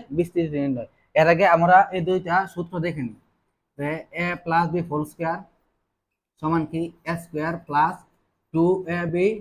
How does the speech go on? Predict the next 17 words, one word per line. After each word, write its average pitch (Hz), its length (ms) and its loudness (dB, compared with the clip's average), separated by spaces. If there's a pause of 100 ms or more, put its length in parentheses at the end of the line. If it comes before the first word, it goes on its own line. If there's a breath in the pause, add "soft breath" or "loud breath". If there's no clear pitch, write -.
(120)
প্লাস 160 280 0 (180)
বি 156 160 0
স্কয়ার। 104 240 -20 (1120)
তোমাদের 170 300 2 (440)
মনে 175 180 2
মনে 185 140 0 (100)
প্রশ্ন 165 220 0 (100)
আসতে 170 200 -6
পারে 170 200 0
যে 170 60 2 (120)
এগুলো 175 260 0
আমাদেরকে 170 340 -4
কি 160 160 0
দেখাচ্ছে, 147 380 -8 (300)
এগুলো 160 260 0
তো 180 40 -6 (100)
আমরা 175 140 -2